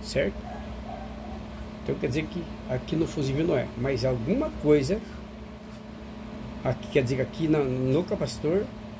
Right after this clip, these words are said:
a princípio não é o capacitor, tá, pessoal? A gente vai colocar ele de volta aqui, os fios dele, tá?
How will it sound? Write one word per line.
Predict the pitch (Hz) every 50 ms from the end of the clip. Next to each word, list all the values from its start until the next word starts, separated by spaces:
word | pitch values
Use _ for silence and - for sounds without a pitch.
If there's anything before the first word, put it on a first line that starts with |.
| - - - - - - - - - - - - - 214 214 - - - 214 214 214 214 214 214 214 214 214 214 220 214 214 214 - - 214 - - - - - - - - - - - - - - - - - - - - -
a | 151 -
princípio | - 214 190 - - - 190 185 208
não | 190 196 185 180
é | 175
o | 175
capacitor, | 170 - 185 - - 160 - - - 156 123 117
tá, | 110 -
pessoal? | - - - - - - - - - - - - - - - -
A | -
gente | - 139 131
vai | 143 170
colocar | - - 196 175 156 123 - 147 143
ele | 147 143 135
de | 123 113
volta | 104 123 123 127 120
aqui, | 110 - -
os | 127 - - -
fios | - 131 117 113
dele, | 127 151 180 175 131 - - - - - - - - - - - - - - - - - - - - -
tá? | - 123